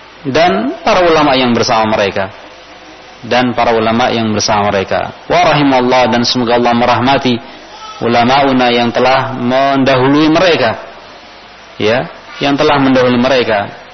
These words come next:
Misal, misalnya Syekh Al-Albani rahmatullah alaih, wa Syekh Ibnu Baz rahmatullah alaih, wa Syekh Muqbil bin Hadi Al-Wadi rahmatullah alaih, wa Syekh Zaid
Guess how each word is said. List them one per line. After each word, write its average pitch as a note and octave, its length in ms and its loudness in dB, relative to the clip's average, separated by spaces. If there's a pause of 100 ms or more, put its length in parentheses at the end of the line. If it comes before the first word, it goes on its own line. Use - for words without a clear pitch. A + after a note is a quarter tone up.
(140)
Misal, C#3 480 0
misalnya A#2+ 560 0
Syekh B2 260 2
Al-Albani A#2+ 640 2
rahmatullah A#2+ 600 0 (120)
alaih, C3 220 2 (1200)
wa A2+ 140 0
Syekh B2+ 680 0
Ibnu A2+ 300 -2
Baz B2+ 400 2 (760)
rahmatullah B2 680 0 (120)
alaih, C3 320 0
wa C#3 220 -4
Syekh C3 480 2 (400)
Muqbil C3 400 0
bin A#2 180 0
Hadi A#2 540 0
Al-Wadi B2+ 720 0 (540)
rahmatullah B2+ 800 2 (120)
alaih, C3 260 2 (600)
wa A#2 180 0
Syekh C#3 400 2
Zaid C3+ 380 2